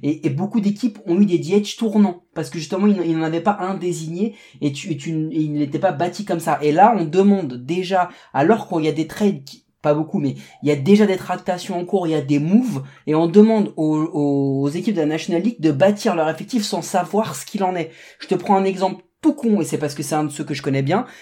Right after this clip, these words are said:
mais aujourd'hui, les, les Cardinals ont un mec comme Matt Carpenter qui a un vrai problème parce que gros contrat, gros salaire, tout ce que tu veux, et du coup, ils ne savent pas s'ils vont devoir le garder sur le terrain ou le mettre en D H. Ça change tout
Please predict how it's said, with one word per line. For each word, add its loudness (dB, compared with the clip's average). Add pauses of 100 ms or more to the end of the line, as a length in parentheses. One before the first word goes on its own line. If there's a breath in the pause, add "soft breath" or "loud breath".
(160 loud breath)
mais 2
aujourd'hui, 4
les, 0
les -2
Cardinals 0 (140)
ont 0
un 2
mec -2
comme 0
Matt -2
Carpenter -4 (120)
qui -6
a 2
un -2
vrai -4
problème -6
parce -8
que -10
gros -6
contrat, -4
gros -6
salaire, -4
tout -16
ce -16
que -10
tu -12
veux, 0 (420 loud breath)
et 0
du -6
coup, 0
ils 8
ne 10
savent 4
pas 6
s'ils -6
vont -4
devoir 2
le 0
garder 2
sur -4
le -6
terrain 0
ou -2
le -2
mettre -2
en -4
D -6
H. -4
Ça -2
change -6
tout -10